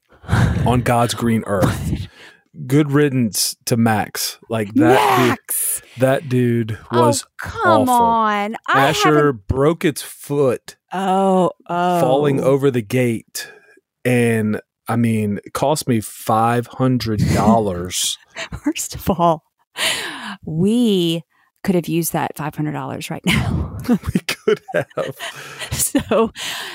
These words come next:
Speaker 2: that's true. However, don't say that he just broke his foot. I think it broke, like, all
Speaker 1: All of his
Speaker 2: eighteen
Speaker 1: toes.
Speaker 2: tiny bones. This isn't funny. Actually, this is upsetting me.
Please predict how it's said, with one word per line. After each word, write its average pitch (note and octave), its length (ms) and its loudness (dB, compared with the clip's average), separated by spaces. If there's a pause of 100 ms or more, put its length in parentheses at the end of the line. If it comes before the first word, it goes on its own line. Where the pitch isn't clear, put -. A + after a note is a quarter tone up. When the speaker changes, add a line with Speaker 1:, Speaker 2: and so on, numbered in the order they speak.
(200)
Speaker 2:
that's A3 320 0
true. G3+ 340 2
However, G#3+ 680 0 (540)
don't B3 320 0
say E4 640 0 (100)
that F3 600 -2 (100)
he G#3 320 -6
just E3+ 440 -4
broke D#3 420 -6 (140)
his E3 260 -6
foot. - 360 -6 (640)
I A3+ 100 0
think D4+ 260 0
it C4+ 160 -2
broke, G#3 540 0 (560)
like, F#3+ 380 -6
all G3 580 2 (320)
Speaker 1:
All C#3 180 4
of - 80 4
his A2 120 -4 (120)
Speaker 2:
eighteen G#3+ 360 2
Speaker 1:
toes. A3 200 -4 (140)
Speaker 2:
tiny A3 520 0 (180)
bones. G#3 720 0 (420)
This - 180 -2
isn't - 300 -8
funny. - 240 -6
Actually, G3 280 0
this - 140 -2
is A#3 120 -4
upsetting D3 400 -6
me. D3 240 -8